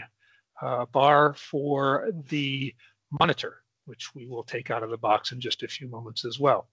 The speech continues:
Has a little plastic up here. I'll go ahead and take that off right now. Again, remember, these were all in plastic before, so you'll have to remove that as part of the process.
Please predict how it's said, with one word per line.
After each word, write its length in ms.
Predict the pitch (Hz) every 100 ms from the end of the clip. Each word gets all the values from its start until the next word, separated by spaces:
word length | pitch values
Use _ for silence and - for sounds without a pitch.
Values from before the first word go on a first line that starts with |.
| _ -
Has 180 | 143
a 60 | 127
little 200 | 127 117
plastic 440 | - 113 - - -
up 60 | _
here. 180 | 139 123
I'll 80 | 117
go 140 | -
ahead 140 | 123 113
and 100 | -
take 220 | 123 127
that 160 | 110 113
off 240 | 107 -
right 200 | 117 131
now. 260 | 143 120 123 _ _ _ _ _
Again, 200 | 160 180
remember, 320 | 151 135 131 123
these 200 | 143 131
were 160 | 147
all 200 | 147 139
in 100 | 135
plastic 500 | 120 131 120 - 120
before, 360 | - - 131 120
so 140 | - -
you'll 140 | 131
have 160 | 127 120
to 120 | 127
remove 320 | 123 117 123
that 260 | 117 110 -
as 220 | 131 123
part 180 | - 120
of 120 | 117
the 60 | _
process. 520 | - 110 - - -